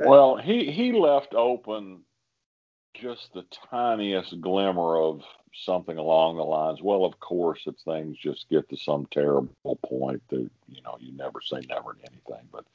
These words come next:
but it's just over and over again, you know, he, he,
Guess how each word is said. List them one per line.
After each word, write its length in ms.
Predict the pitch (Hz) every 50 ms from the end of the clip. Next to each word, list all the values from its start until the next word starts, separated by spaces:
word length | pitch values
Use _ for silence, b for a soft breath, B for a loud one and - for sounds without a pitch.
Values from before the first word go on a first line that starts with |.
| _ _ _ _ _ _ _ _ _ _ _ -
but 140 | - 107 110
it's 120 | 135 135 135
just 280 | - 160 143 - - -
over 440 | - 120 127 160 165 156 127 120 104
and 80 | 98
over 400 | 101 110 135 170 160 139 131 110
again, 420 | 101 87 80 87 92 92 90 87 85
you 120 | 85 90 90
know, 160 | 90 92 92 -
he, 200 | - 123 113 92
he, 160 | 95 110 127